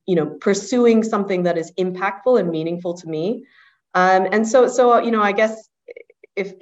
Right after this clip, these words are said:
if anyone's kind of considering what's the right decision for them at this point in time, I,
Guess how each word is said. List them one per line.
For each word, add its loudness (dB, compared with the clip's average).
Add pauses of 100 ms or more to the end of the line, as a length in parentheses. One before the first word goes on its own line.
(140)
if 0
anyone's 2
kind -2
of -2 (720)
considering 2
what's 0
the 0
right 0
decision -2
for -4
them -4
at -8
this -8
point -2
in -4
time, -6 (600)
I, -10